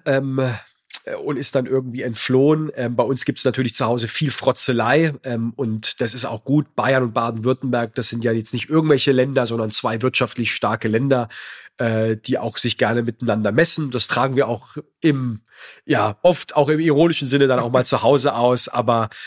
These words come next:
ähm, ich hab Stuttgart jetzt auch mal neu entdeckt, muss ich sagen. Ich bin ja gebürtiger Heidelberger, äh, liebe diese Stadt, halte sie auch natürlich für die tollste, schönste und großartigste Stadt, äh,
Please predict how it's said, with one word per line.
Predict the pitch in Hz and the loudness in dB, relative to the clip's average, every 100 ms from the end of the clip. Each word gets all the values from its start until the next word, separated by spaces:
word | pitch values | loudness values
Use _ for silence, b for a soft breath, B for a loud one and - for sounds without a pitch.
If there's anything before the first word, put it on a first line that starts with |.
| B B | B B
ähm, | 131 120 113 | -2 -2 -2
ich | 143 127 | 0 2
hab | - | 2
Stuttgart | - 175 156 131 | 0 2 2 0
jetzt | - | -2
auch | 139 | 0
mal | 139 | 0
neu | 131 127 151 | 4 4 2
entdeckt, | 131 117 165 - | 0 -2 -2 -2
muss | 170 175 | -4 0
ich | - | 0
sagen. | 156 156 139 | 2 0 -2
Ich | - | -4
bin | 127 | -2
ja | 113 | 0
gebürtiger | 110 131 131 123 117 110 _ - | -2 -2 0 0 -2 -2 _ -8
Heidelberger, | 120 151 165 147 139 139 139 139 135 - B B B | 0 2 4 2 2 2 0 -2 -2 -8 B B B
äh, | 131 120 127 | -4 -2 -2
liebe | 120 160 147 | 0 2 4
diese | 135 127 | 2 2
Stadt, | - 127 - 123 | 2 0 0 -2
halte | 127 120 | 0 0
sie | 139 | 0
auch | - 113 | 0 -2
natürlich | 117 - 175 151 | 0 4 4 2
für | - 135 | 0 -2
die | 127 123 | -2 0
tollste, | 139 139 - 123 | 0 0 -2 -2
schönste | - 131 127 - | 0 0 0 0
und | 123 117 | 0 0
großartigste | - 147 - 127 127 - 131 | 2 2 2 -2 -2 -2 -2
Stadt, | 113 - 127 - | 0 0 0 0
äh, | - | -6